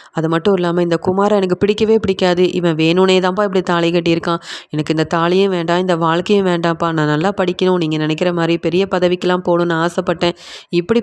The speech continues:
பண்ணிட்டானேப்பா இந்த குமாரு. நீங்க அழாதீங்கப்பா, நான் எந்த தப்புமே செய்யலப்பா" அப்படின்னு சொல்லி இன்னொரு பக்கம் அரசியும் இங்க வந்து கண் கலங்கி போய் நிக்கிற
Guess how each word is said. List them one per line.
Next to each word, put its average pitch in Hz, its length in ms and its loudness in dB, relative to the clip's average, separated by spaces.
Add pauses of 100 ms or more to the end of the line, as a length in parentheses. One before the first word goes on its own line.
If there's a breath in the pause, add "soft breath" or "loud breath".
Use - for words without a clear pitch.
பண்ணிட்டானேப்பா 185 600 0
இந்த 175 220 -2
குமாரு. 170 380 0
நீங்க 156 240 0
அழாதீங்கப்பா, 180 680 0
நான் 160 160 0
எந்த 165 260 2
தப்புமே 180 420 0
செய்யலப்பா" 165 560 0
அப்படின்னு 156 280 0
சொல்லி 170 400 0 (280 loud breath)
இன்னொரு 180 300 0
பக்கம் 175 280 0
அரசியும் 175 680 2 (260 loud breath)
இங்க 170 220 -4
வந்து 175 180 -2
கண் 175 220 -2
கலங்கி 190 320 -2
போய் 185 200 2
நிக்கிற 175 460 0